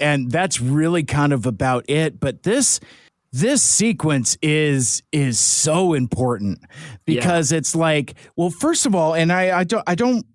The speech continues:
Speaker 1: uh, recall if we, we, uh, talked about it earlier or is the, or if it's this, this is the time where we see it, but we know Megatron is talking to Soundwave, but we see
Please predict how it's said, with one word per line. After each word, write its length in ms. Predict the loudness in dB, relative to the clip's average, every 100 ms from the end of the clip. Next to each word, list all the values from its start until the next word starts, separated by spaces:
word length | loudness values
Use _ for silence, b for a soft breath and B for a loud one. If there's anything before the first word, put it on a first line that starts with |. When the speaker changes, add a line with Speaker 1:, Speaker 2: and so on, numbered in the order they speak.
| -4
Speaker 1:
uh, 200 | 0 0
recall 380 | 0 -2 0 0
if 140 | 0 0
we, 320 | 2 2 0 -2
we, 720 | -2 0 2 2 2 0 -4 _ _ _ _ -2
uh, 300 | 0 2 0 0
talked 280 | 0 0 -2
about 280 | 0 2
it 240 | 2 0 -4 _ _ _ -2
earlier 440 | 0 2 2 2 2
or 200 | 2 2
is 120 | 0
the, 180 | -2 0
or 320 | 2 2 0
if 140 | 0
it's 260 | -2 0 -2
this, 380 | 0 0 0 -4 -4
this 200 | -2 0
is 100 | -2
the 100 | -2
time 240 | 0 2 2
where 140 | 2
we 100 | 2
see 180 | 2 0
it, 80 | 0
but 120 | -2
we 100 | 0
know 260 | 2 2 0 B B -2
Megatron 480 | 0 0 0 2 2
is 180 | 0 -4 _ _ -4
talking 540 | 0 2 2 0 0
to 200 | 0 0 0
Soundwave, 800 | 2 2 2 2 0 0 -2 -8 B B B -4
but 260 | -4 -4 -4
we 260 | 0 2 2
see 680 | 0 2 2 2 2 0